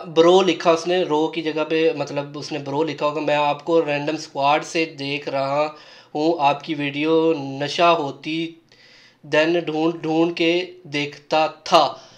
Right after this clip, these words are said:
तो भाई ये हमारे, हमें तीन साल पुराना जानते हैं, जब हम जैगवार गेमिंग चैनल के ऊपर वायरल थे। अब ये हमें यहाँ पे भी सपोर्ट कर रहे हैं, thank you so much खुरम नसीर भाई।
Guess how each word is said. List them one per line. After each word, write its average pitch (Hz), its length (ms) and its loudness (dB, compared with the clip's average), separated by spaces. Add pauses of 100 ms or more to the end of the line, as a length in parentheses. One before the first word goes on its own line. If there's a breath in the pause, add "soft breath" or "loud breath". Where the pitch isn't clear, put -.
(520 loud breath)
तो 170 100 -2
भाई 165 260 0
ये 190 200 0
हमारे, 165 420 2
हमें 156 360 -2
तीन 202 240 -4
साल 190 220 2
पुराना 156 400 0
जानते 147 400 -2
हैं, 160 100 0
जब 147 180 -2
हम 147 220 -6
जैगवार 147 420 2
गेमिंग 151 320 -2
चैनल 143 320 -2
के 147 100 -8
ऊपर 147 180 -6
वायरल 135 460 2
थे। 160 200 -4 (400 loud breath)
अब 156 200 2
ये 160 140 0
हमें 165 240 0
यहाँ 143 240 0
पे 180 120 0
भी 180 100 -2
सपोर्ट 147 340 -8
कर 143 180 -2
रहे 147 100 -2
हैं, 147 140 -4
thank 143 240 -8
you 156 100 -8
so 156 180 -4
much 165 160 -2
खुरम 156 320 -4
नसीर 143 340 -8
भाई। 139 240 -8